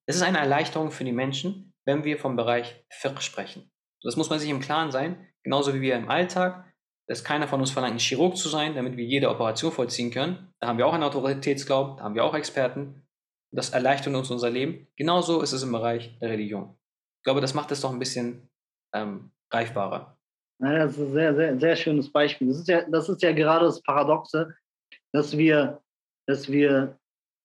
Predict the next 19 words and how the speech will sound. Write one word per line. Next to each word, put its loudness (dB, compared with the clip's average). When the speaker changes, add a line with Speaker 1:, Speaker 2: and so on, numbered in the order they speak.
Speaker 2:
ich -10
sag 2
mal, 0
ich -6
würd 0
sagen, 4
nahezu 2
in 0
jedem 4
Bereich 2
so 4
vorgehen 0
würden, -8
dass -4
wir 2
sagen, 4
es -2
gibt 0
Expertise -2